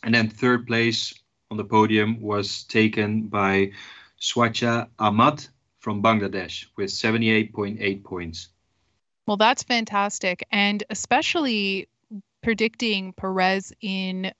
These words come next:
Speaker 2: uh, winning the race and Verstappen coming in second. That's a bold prediction, I think, going into this race, because although Perez did secure pole last year, I mean, the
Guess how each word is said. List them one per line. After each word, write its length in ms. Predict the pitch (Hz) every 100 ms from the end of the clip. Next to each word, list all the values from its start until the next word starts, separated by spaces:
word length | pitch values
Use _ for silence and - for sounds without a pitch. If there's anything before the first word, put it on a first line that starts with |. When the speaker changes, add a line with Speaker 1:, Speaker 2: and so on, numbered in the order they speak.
| _ 202
Speaker 2:
uh, 440 | 190 180 170 165 160
winning 320 | 190 214 226
the 100 | 196
race 380 | 180 190 233 - -
and 280 | 190 185
Verstappen 480 | 180 - 180 180 190
coming 320 | - 185 185
in 120 | 175 175
second. 420 | - 202 214 196 - - - _ -
That's 260 | 190 202 466
a 80 |
bold 360 | 381 226 262 277
prediction, 500 | - 240 233 - 240
I 140 | 196
think, 300 | 190 202 196
going 300 | 202 202 196
into 240 | 196 196 208
this 340 | 190 185 - _ _ _ _
race, 380 | 190 185 185 -
because 400 | 220 196 202 196
although 360 | 202 202 214 240
Perez 480 | - 214 196 196
did 220 | - 214 196
secure 380 | - - 190
pole 560 | 175 - 311 285 190 180
last 420 | 190 220 285 -
year, 300 | 190 165 165 -
I 120 | 185
mean, 340 | 170 170 165
the 260 | - 165 170